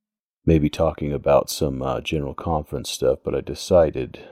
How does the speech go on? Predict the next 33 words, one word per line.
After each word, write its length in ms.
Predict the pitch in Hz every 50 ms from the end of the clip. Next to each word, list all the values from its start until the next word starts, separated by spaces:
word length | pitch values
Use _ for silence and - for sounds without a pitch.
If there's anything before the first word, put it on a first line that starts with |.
| - -
that 160 | - 71 73
it 80 | 64 58
would 120 | 78 76
be 140 | - - 69
a 80 | 67 67
good 300 | - - 95 92 78 -
idea 680 | 71 73 71 - - 78 76 73 76 85 92 95 92 - - _ _ _ _ _ _ _ _ _ _ _ _ _ _ -
that 320 | 78 78 82 80 73 - 80
we, 500 | 80 82 82 80 80 80 78 76 - _ _ _ _ _ _ _ _ _ _ _ _ _ _ -
instead 320 | - - - - 92 85
of 160 | 85 78 76
me 460 | 82 87 87 87 87 90 87 80 - - - - _ _
putting 340 | - - 101 85 82 80 78
out 220 | 80 82 80 - 78
my 160 | 73 69 71
podcast 800 | - - - - 87 82 80 78 - - - 78 78 80 - -
this 240 | 85 82 - - -
week, 160 | 92 90 -
I'm 120 | 82 82
gonna 180 | 80 73 71 71
save 420 | - - - 98 98 92 85 78
it 60 | 80
and 140 | 62 69 -
put 140 | - - 82
it 100 | 76 71
out 220 | 73 76 71 -
next 500 | - 82 80 78 76 71 - - - -
week. 460 | - - - - - - - - _ _ _ _ _ 143
And 220 | 104 82 78 76 73
we 120 | 78 78
will 140 | 73 73 76
talk 340 | - - - 85 78 76 -
about 540 | 73 - - 69 71 73 71 - - -